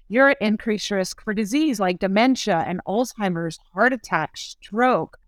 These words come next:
osteoporosis, you know, and, and your longevity is decreased. So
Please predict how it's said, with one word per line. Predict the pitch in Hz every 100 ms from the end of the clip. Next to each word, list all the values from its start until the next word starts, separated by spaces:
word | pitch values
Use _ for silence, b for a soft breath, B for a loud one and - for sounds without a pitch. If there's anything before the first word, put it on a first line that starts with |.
| -
osteoporosis, | 214 269 - 254 220 226 202 254 262 - 190 185 -
you | 233
know, | 208 196 190
and, | - 202 180 - -
and | 214 220 214
your | 214 202
longevity | 196 190 165 214 294 403 370 277 202
is | 196 175
decreased. | - 196 170 - 175 160 - _ _ _ _
So | - 302 262 240